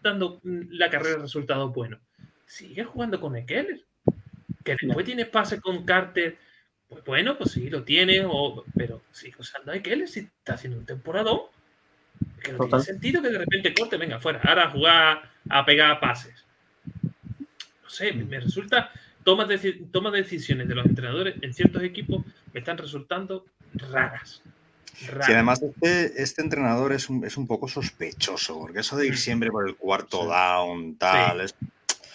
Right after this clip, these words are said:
Speaker 3: es un poco que a veces se le ve un poco como pollo sin cabeza, ¿no? Que no, no medita mucho las decisiones.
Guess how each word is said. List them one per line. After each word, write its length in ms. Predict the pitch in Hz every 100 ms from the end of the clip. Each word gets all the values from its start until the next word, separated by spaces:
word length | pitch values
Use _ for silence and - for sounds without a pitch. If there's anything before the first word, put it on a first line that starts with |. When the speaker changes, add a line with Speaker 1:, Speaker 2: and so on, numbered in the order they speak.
| - - - - _ -
Speaker 3:
es 80 |
un 160 | 131 123
poco 320 | 135 135 143
que 100 | 139
a 80 | 123
veces 420 | 123 127 135 135
se 80 | 135
le 100 | 123
ve 60 | 120
un 120 | 123
poco 140 | 131
como 180 | 135 113
pollo 180 | 110 120
sin 220 | 135 117
cabeza, 480 | 90 80 82 - 73
¿no? 200 | 90 107
Que 140 | 110
no, 380 | 90 104 107 101
no 440 | 104 104 117 120 117
medita 320 | 110 104 101
mucho 220 | 98 98
las 120 | 92 87
decisiones. 920 | 85 - - 95 82 78 _ -